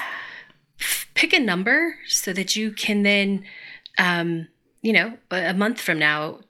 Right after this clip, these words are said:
a week from now, six months from now, can see how your trust has moved along that scale.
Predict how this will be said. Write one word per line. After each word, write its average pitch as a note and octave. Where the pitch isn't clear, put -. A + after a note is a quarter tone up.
a F#3
week B3+
from F3
now, D#3
six -
months F#3+
from F3
now, D#3+
can E3+
see A3+
how G3
your F3+
trust -
has E3+
moved E3+
along D3+
that D3
scale. -